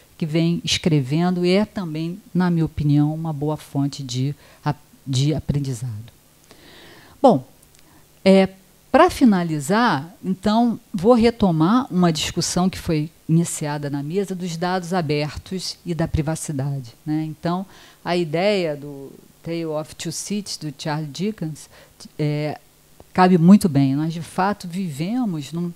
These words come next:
melhor dos tempos e no pior dos tempos. No melhor dos tempos, porque nos acostumamos a usar essas facilidades, né? Home banking,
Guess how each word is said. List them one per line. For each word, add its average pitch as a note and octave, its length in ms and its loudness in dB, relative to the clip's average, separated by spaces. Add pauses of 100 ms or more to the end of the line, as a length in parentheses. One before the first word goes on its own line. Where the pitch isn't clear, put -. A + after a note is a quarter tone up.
(160)
melhor E3+ 500 -2
dos D3 280 -6
tempos G3+ 640 -6
e A3 100 6
no A3 140 8
pior D#3+ 520 6
dos C3+ 240 -14
tempos. A#2 420 -12 (520)
No F#3+ 100 6
melhor A#3 440 12
dos A3+ 240 0
tempos, C4+ 540 -2
porque - 460 -2
nos B3 200 2
acostumamos G3+ 1200 0 (500)
a E3+ 300 -2 (260)
usar E3 400 2
essas F3+ 240 0
facilidades, G3 960 -4 (160)
né? D#3 320 -2
Home D3 180 -2
banking, C3+ 960 -4